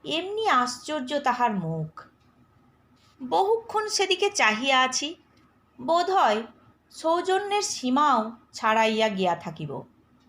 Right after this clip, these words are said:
সহসা প্রবীণাটি চোখ তুলিয়া চাহিলেন এবং বেশ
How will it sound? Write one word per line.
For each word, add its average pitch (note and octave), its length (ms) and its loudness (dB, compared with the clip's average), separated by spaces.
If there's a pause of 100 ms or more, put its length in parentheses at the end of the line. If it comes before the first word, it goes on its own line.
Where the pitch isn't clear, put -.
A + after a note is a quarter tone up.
(500)
সহসা F4 460 0
প্রবীণাটি B3 800 -2 (140)
চোখ B3 180 -2 (140)
তুলিয়া B3+ 280 0
চাহিলেন E3 600 -4 (840)
এবং F#4+ 420 0 (500)
বেশ F4+ 440 0